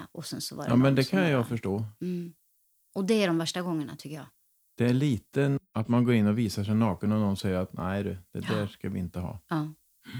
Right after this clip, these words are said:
Speaker 1: Det är ju, det är ju ganska utsatt läge liksom.
Speaker 2: Mm.
Speaker 1: Men ja, då kan man ju ha olika strategier, tänker jag, för att hantera den känslan. Och det är väl typ att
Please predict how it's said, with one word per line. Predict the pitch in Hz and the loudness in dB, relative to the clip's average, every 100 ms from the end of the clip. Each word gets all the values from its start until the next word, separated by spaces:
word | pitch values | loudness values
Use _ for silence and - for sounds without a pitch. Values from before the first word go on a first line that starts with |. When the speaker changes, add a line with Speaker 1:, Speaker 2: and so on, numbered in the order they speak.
| 117 _ _ - | -12 _ _ -8
Speaker 1:
Det | 160 | -4
är | 175 | -4
ju, | 180 175 175 | -4 -8 -8
det | 180 | -6
är | |
ju | 185 180 | -6 -8
ganska | 180 160 - | -10 -10 -14
utsatt | 165 - 170 - | -14 -12 -14 -14
läge | - 160 170 | -14 -14 -14
liksom. | - - 98 | -16 -4 -2
Speaker 2:
Mm. | 85 101 117 | 0 -4 -4
Speaker 1:
Men | 190 196 196 - - _ _ _ _ _ - - - | 2 4 2 0 -10 _ _ _ _ _ -6 -6 2
ja, | 185 160 | 2 2
då | 160 | 0
kan | 190 | 0
man | 208 | 4
ju | 196 | 4
ha | |
olika | 175 160 165 | 2 0 -4
strategier, | - 151 165 - 175 151 208 | -4 -4 -4 -2 -2 0 0
tänker | 247 170 143 | 2 0 0
jag, | 147 | -4
för | 143 | -6
att | 147 | -6
hantera | 147 160 151 156 151 | -2 -2 -2 -2 -2
den | 185 147 | 0 -2
känslan. | 175 165 131 - 196 190 | 0 -2 -2 -4 -4 -2
Och | 156 | 0
det | 175 202 | 0 0
är | |
väl | 202 180 | -2 -2
typ | 175 151 151 | -4 -4 -4
att | 147 - | -8 -10